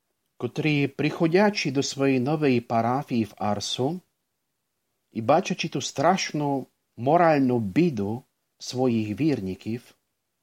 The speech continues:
w swojej parafii, wyraził się proce nie дуже przyjemnymi słowami. "Moi wierniki wyróżniają się od skotyn tylko tym, że mają bezsmrtną duszę".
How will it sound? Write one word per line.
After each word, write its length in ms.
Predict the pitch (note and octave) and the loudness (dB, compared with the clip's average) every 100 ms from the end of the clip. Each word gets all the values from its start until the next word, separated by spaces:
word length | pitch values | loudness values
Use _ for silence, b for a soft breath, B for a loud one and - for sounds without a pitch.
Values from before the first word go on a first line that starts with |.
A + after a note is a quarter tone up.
| _ _ | _ _
w 60 | - | -16
swojej 300 | - A#2 G#2 | -4 -2 -2
parafii, 720 | G2 F2+ F2+ - G2 G2+ D3+ D#3 _ _ _ _ _ _ _ _ - | -4 -4 -6 -8 -12 -10 -14 -14 _ _ _ _ _ _ _ _ -4
wyraził 560 | A2 C3 D3+ F#3+ G#3+ | 0 4 4 2 0
się 240 | G3+ D#3+ D3 | 2 0 0
proce 720 | B2+ C3 C3+ - - C3+ D3+ D#3 | 2 0 0 0 0 2 0 0
nie 200 | A#2+ D3 | 2 2
дуже 280 | D#3 D3 C#3+ | 2 0 -4
przyjemnymi 600 | B2 A#2 C3 C3+ C3+ B2 | 0 2 2 0 -2 -4
słowami. 680 | - A#2 A2 G2+ E2+ - _ _ _ _ _ _ _ _ _ _ _ _ _ _ | -4 -6 -6 -6 -8 -14 _ _ _ _ _ _ _ _ _ _ _ _ _ _
"Moi 320 | C3 D3 F3 C#3+ | -2 2 4 4
wierniki 640 | F#3+ A#3+ G3+ F#3+ - D3 | 4 4 6 4 4 2
wyróżniają 720 | C3+ C3+ C#3+ C3 F3 G#3 F#3+ | 2 2 0 0 2 6 6
się 220 | F3+ - | 4 2
od 240 | C3+ B2+ - | 2 2 -2
skotyn 640 | - D#3+ E3+ - D#3+ E3+ | -4 2 0 0 -2 -2
tylko 360 | - F3+ G3 A#2+ A2+ | 0 0 2 -2 -2
tym, 220 | C#3+ E3+ | -2 -2
że 220 | - C#3+ | -2 2
mają 340 | A#2+ A2+ D3 D#3 A2 | 4 4 4 0 -2
bezsmrtną 560 | A2+ - B2 A#2 - A2 | -4 -4 -4 -4 -6 -8
duszę". 380 | G2+ E2 - | -6 -10 -12